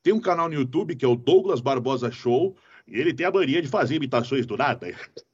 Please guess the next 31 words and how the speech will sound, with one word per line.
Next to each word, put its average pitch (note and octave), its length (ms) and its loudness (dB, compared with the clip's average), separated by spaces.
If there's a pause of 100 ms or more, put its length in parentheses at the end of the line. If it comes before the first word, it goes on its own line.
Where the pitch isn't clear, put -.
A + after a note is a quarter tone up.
Ele C#3+ 200 -4
tem D3 160 -6
quase D3 280 -2
que C#3+ 80 -10
o E3 60 -2
Tourette F3 500 -2
da B2+ 100 -4
imitação. B2 540 -4 (340)
Ele D#3 120 -10
não G3 100 -4
consegue C#3 360 -2
ficar C3 220 -2
dois B2+ 280 0
minutos C#3 380 -2
falando B2+ 260 -2
sério. C#3+ 340 -2 (160)
"Cala A#2+ 240 2
sua G#3 140 0
boca! G#3 420 0 (240)
Deixa A#3 400 0
ele A3+ 120 0
falar A#3 320 2
um - 20 -2
pouquinho, A#3+ 340 -2
porra! A3+ 380 0 (380)
Pode B3 240 -2
falar A3 260 2
palavrão G3+ 360 0
aqui, E3+ 200 -2
portugueses! G#3+ 760 0 (160)
Ah!" C#4 560 -2